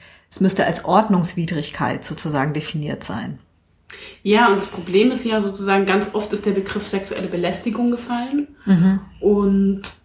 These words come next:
Speaker 2: sexuelle Belästigung ist jetzt ja nichts, was im öffentlichen Raum passiert, sondern es ist ein, äh, sozusagen beschränkt auf den A-, auf Arbeitsverhältnisse.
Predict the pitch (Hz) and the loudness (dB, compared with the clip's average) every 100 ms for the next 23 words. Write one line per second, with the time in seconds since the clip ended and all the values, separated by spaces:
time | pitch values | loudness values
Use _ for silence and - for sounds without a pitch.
0 | _ - 208 196 190 196 196 175 180 214 | _ -4 -2 0 2 2 4 2 2 0
1 | 208 202 - 202 190 - 180 190 233 - | 0 0 0 0 0 2 4 4 4 0
2 | 196 196 202 - 196 - 190 185 208 247 | 0 2 0 -2 -2 -2 -2 2 4 4
3 | - - 165 175 175 175 175 - - - | 2 2 0 2 0 0 -2 -6 -10 -12
4 | - 190 - - - - - - - 175 | -4 -2 -2 -8 -16 -14 -12 -12 -4 -4
5 | 170 170 - 180 214 - - 190 - - | -2 -4 2 4 4 0 -2 -2 0 0
6 | - - - 214 208 - 165 165 160 - | 0 0 0 4 4 2 -4 -4 -6 -6
7 | 170 - - | -6 -6 -8